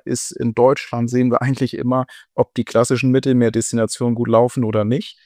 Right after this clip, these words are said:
Das verschiebt sich immer. Also wenn der Sommer in Deutschland ein super Sommer war, dann gehen wir Deutschen, wir sind ja Optimisten,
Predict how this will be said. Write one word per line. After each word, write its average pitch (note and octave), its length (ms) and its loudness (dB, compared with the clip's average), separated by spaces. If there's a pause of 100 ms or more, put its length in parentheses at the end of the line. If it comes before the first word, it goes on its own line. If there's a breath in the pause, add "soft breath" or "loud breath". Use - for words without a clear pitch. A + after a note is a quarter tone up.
(420 soft breath)
Das A#2+ 200 2
verschiebt - 440 -2
sich - 260 -2
immer. C3+ 300 0
Also A#2+ 200 0
wenn B2 160 2
der A#2+ 120 4
Sommer C#3+ 380 2
in C3+ 120 -2
Deutschland B2 460 0
ein A#2 40 -4
super C3 340 2
Sommer G#2+ 420 -2
war, D#3 260 -6 (300)
dann A#2 180 -4
gehen C#3 400 2
wir B2+ 420 2 (380)
Deutschen, D3 340 2
wir C#3 80 0
sind C3 160 0
ja B2+ 60 0
Optimisten, C3 680 -4